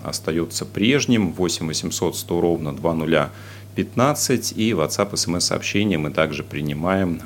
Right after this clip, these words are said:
восемь девятьсот три семьсот семь двадцать шесть семьдесят один. Алишер Цвит и Виктория Самойлова обеспечивают наш эфир сегодня. Звоните, пишите, с удовольствием с вами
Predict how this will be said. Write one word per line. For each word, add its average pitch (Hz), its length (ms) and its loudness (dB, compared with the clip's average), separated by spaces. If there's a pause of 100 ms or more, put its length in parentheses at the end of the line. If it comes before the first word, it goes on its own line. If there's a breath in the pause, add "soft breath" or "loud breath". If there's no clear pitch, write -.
восемь 80 300 0
девятьсот 73 380 -4
три 104 160 0
семьсот - 400 -4
семь 101 320 4
двадцать 76 380 0
шесть - 420 0
семьдесят 85 720 2 (120)
один. 90 480 2 (520 loud breath)
Алишер 92 380 2
Цвит 123 360 -2
и 113 120 2
Виктория 95 480 2
Самойлова 85 500 2
обеспечивают 78 720 -2
наш 82 320 -2
эфир 90 340 0
сегодня. 135 460 4
Звоните, 87 480 2
пишите, 110 460 0
с - 120 -2
удовольствием 82 640 0
с - 140 -2
вами 87 240 0